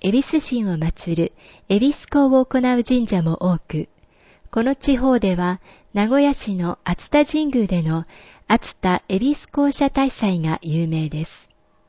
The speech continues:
爽やかな秋の気候のもと、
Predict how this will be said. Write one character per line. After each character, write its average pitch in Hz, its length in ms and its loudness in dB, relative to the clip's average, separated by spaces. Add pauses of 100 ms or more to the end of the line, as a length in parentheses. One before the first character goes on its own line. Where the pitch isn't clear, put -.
(600)
爽 247 320 0
や 277 160 2
か 214 160 -2
な 185 220 0
秋 262 260 0
の 220 140 -2
気 - 180 -10
候 214 220 2
の 202 140 -2
も 190 120 -4
と、 - 300 -4